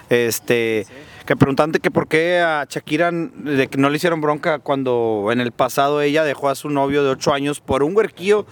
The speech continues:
diez años menor que ella, pues yo creo que nomás es por el simple hecho de ser mujer. A veces,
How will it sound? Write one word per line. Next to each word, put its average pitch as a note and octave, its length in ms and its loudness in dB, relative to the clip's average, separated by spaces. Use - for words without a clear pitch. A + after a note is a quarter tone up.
diez E3 260 0
años F#3+ 200 0
menor E3 280 0
que F3+ 140 0
ella, G#3 260 2
pues D3 120 4
yo F3 80 2
creo G#3 140 2
que A#3 120 2
nomás G#3 280 0
es G3 60 -12
por A3 140 2
el F3+ 80 -4
simple F#3+ 280 -2
hecho G3 180 -4
de F3+ 60 -2
ser E3+ 120 0
mujer. E3+ 320 -2
A A#2 120 2
veces, C#3+ 460 0